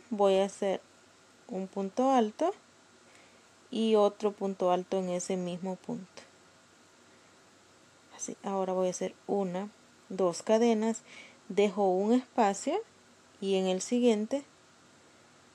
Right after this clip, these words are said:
hago un punto alto y un punto alto más. En el siguiente, un punto alto y otro punto alto.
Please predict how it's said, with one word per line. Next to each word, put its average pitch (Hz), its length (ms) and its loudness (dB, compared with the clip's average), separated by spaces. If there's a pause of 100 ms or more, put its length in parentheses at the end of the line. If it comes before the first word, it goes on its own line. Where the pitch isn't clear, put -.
hago 196 340 -2
un 190 180 -6
punto 208 440 0
alto 269 500 0 (340)
y 233 240 -2 (840)
un 208 160 -4
punto 190 360 -2
alto 175 240 -6 (120)
más. - 220 -18 (2000)
En 202 160 -2
el 202 140 0
siguiente, 247 680 0 (960)
un 196 140 -6
punto 196 480 -2
alto 220 460 -4 (2750)
y 226 240 2
otro 208 380 0
punto 190 360 -6
alto. - 380 -8